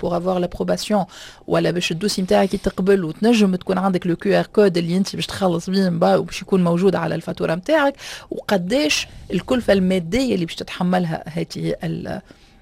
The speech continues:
الشركات او الاشخاص او غيره. دونك هل البروسيس هذا الكل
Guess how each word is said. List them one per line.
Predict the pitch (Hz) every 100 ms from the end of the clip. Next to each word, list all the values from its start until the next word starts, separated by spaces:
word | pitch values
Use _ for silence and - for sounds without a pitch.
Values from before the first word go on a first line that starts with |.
| - - -
الشركات | - 180 175 214 208
او | 165 165
الاشخاص | - - - 214 190 - -
او | 170
غيره. | 196 311 294 285 - - - -
دونك | - -
هل | 226 202 - -
البروسيس | - - 196 302 285
هذا | 233 247
الكل | 233 208 262 294